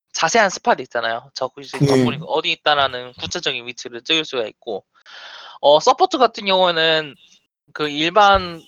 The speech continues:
Speaker 1: 이 다른 클래스가 한 번 삽-, 아니, 세 번 삽질을 할 거를 다, 그 뭐지? 서포트 클래스는 두 번의 삽질하고 작업을 전부 끝내버리니까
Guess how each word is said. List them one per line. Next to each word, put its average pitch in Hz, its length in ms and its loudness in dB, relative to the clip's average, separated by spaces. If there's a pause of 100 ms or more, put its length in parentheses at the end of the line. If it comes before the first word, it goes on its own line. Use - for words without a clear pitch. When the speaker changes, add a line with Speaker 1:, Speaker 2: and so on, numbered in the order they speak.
(140)
Speaker 1:
이 147 180 -18
다른 185 280 0
클래스가 170 1300 2
한 320 280 -4
번 277 280 4
삽-, 208 280 -4
아니, 143 200 -6
세 294 160 0
번 269 160 0
삽질을 214 420 -6
할 180 80 -6
거를 143 600 -2 (480)
다, 170 180 4
그 - 120 -20
뭐지? 151 360 0
서포트 - 360 -2
클래스는 156 540 -10
두 190 120 -14
번의 202 200 -2
삽질하고 131 840 -8 (240)
작업을 143 400 -4
전부 123 260 -10
끝내버리니까 147 840 -2